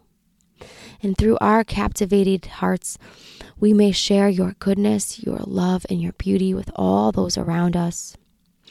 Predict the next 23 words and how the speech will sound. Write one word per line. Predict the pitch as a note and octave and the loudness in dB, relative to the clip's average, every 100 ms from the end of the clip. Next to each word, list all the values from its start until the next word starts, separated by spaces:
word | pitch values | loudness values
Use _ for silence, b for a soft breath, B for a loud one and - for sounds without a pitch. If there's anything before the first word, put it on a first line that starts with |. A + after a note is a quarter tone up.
| B B B B B B B B | B B B B B B B B
so | - | 0
that | G#3 | 2
you | G#3 G3+ | 4 4
may | A#3 | 6
be | A3+ G3+ | 6 4
what | F#3+ | 2
sustains | - F#3 - G#3+ A#3+ | -2 -4 2 4 6
us | B3 - | 4 2
during | G3+ G3 | 2 2
all | F#3+ F3 F3+ | 2 0 -2
of | F3+ | 0
these | G#3 G3 | -2 -2
times, | - D#3+ D#3 D#3+ D#3 - - _ _ _ B B B B B | -4 -4 -4 -6 -10 -16 -20 _ _ _ B B B B B
so | B - | B 0
that | G3+ | 2
our | G3+ | 2
children | G#3 - A3 G#3 G#3+ | 0 2 2 4 4
may | G3 F#3+ | 4 2
come | - G3 F#3+ | 0 0 0
to | - | 0
know | F#3 F#3 G3+ A#3+ | 0 4 6 6
you | A3 F#3 F3+ | 6 2 0
fully | - - A#3 A#3+ G3+ F#3+ B3+ | -4 0 4 6 6 4 2